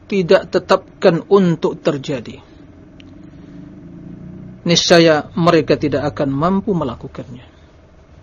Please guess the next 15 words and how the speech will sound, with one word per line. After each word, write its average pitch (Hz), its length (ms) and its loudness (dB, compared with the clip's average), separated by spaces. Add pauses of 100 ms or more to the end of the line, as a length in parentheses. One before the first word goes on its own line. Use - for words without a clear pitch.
(1600)
Jaffal 170 640 2
qalamu 196 480 8
bima 196 240 6
huwa 190 320 6
kainun 190 560 4
ila 196 240 6
yaumil 196 480 6
qiyamah, 202 480 4 (1120)
wa 131 160 0
ma 190 180 4
akhta'al 151 680 -4
abdu 151 640 -6 (160)
lam 143 260 0
yakun 151 600 0
liyusibah, 170 800 2